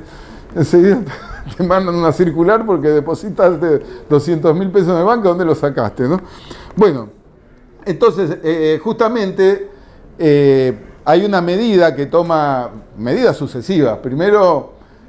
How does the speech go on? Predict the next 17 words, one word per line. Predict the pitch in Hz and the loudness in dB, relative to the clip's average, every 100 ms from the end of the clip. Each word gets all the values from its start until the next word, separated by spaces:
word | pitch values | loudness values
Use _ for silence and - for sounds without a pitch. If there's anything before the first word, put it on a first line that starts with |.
| - | -16
eh, | - 131 120 113 110 107 120 | -4 -2 0 -2 -2 -2 -2
suspe-, | 147 143 156 156 | -2 0 -2 2
la | 139 | 0
suspensión | 143 139 147 143 202 | 0 0 0 2 2
del | 175 | 2
pago | 147 180 | 2 2
a | 156 | 2
los | 127 | 0
banqueros | 135 135 160 143 | -2 -2 -2 -2
alemanes, | 131 147 196 131 110 101 | -2 0 0 0 -4 -8
¿no? | 135 180 185 | -6 -6 -6
El | 117 120 | -6 -6
default. | 127 185 135 101 - - | -2 0 0 -2 -12 -14
Entonces, | - 160 160 151 - - - - - | -2 0 0 -4 -14 -20 -20 -20 -2
empieza | 135 131 175 226 180 | 0 2 2 2 0
a | 147 | -6
producirse, | 156 160 170 220 208 196 214 226 233 | -2 0 0 0 0 2 4 4 2